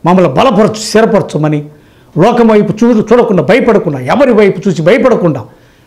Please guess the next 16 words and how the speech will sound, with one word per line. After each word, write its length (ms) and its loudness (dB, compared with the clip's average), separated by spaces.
నీ 160 0
వైపు 260 0
చూసి 480 -4
పందెపు 360 4
రంగంలో 420 -2
ఓపిక 360 2
పరిగెత్తే 460 -2
భాగ్యం 420 0
దయచేయండి. 600 0
అలాగనే 320 2
అంతం 280 2
వరకు 220 2
సహించి 640 0
మేము 220 2
రక్షింపబడిన 680 2
వారివై 400 0